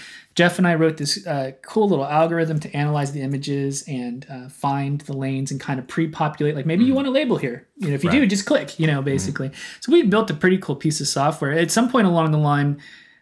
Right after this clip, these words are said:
Speaker 1: well, you know, the, the classic thing that happens, right? Um,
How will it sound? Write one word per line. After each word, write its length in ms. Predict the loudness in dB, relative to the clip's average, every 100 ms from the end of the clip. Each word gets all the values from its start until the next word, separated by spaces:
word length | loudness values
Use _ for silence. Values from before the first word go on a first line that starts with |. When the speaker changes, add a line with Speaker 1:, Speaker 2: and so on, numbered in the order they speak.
| _
Speaker 1:
well, 300 | 4 4 4
you 240 | -2 2 4
know, 120 | 6
the, 120 | 2
the 200 | -2 -2
classic 380 | 2 2 2 0
thing 180 | -2 -2
that 120 | 0
happens, 460 | 0 -2 -4 -8 -4
right? 260 | -2 -2
Um, 400 | -2 -2 -2 -6